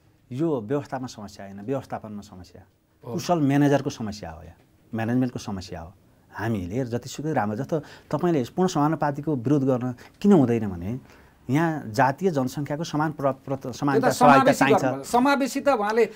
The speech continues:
Speaker 1: कम से कम
Speaker 2: भन्नुभयो, जात जातिहरूलाई प्रतिनिधित्व गराउन चाहिँ अनिवार्य छ भन्ने
Speaker 1: जातीय
Speaker 2: किसिमको
Speaker 1: जनसङ्ख्याको समानुपातिक सहभागिता सत्तामा सुनिश्चित होस् भन्ने उद्देश्यले
Speaker 2: उम्।
Speaker 1: सामन्त जमिनदारको पहुँचबाट चाहिँ जनताको हातमा सत्ता पुगोस् भन्ने उद्देश्यले हामीले ल्याएको समानुपातिक प्रणाली हो।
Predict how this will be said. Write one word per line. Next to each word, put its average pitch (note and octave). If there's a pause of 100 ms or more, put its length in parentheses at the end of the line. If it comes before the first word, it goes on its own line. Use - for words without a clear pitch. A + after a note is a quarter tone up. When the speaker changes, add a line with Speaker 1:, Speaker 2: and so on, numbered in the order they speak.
(120)
Speaker 1:
कम G3
से G3+
कम A3+
Speaker 2:
भन्नुभयो, G#3
जात A#3
जातिहरूलाई B3+
प्रतिनिधित्व A3
गराउन G#3+
चाहिँ F#3+ (180)
अनिवार्य F3+
छ -
भन्ने F3+
Speaker 1:
जातीय E3
Speaker 2:
किसिमको G#3+
Speaker 1:
जनसङ्ख्याको F#3+
समानुपातिक G3
सहभागिता F3+
सत्तामा G#3
सुनिश्चित G3+
होस् G3
भन्ने B2+
उद्देश्यले F#3+ (140)
Speaker 2:
उम्। G#2 (680)
Speaker 1:
सामन्त F#3
जमिनदारको F3+
पहुँचबाट E3+
चाहिँ F3
जनताको D#3+
हातमा -
सत्ता F3+
पुगोस् G3
भन्ने C#3
उद्देश्यले C#3
हामीले A#2
ल्याएको A2+
समानुपातिक A2
प्रणाली F#2
हो। E2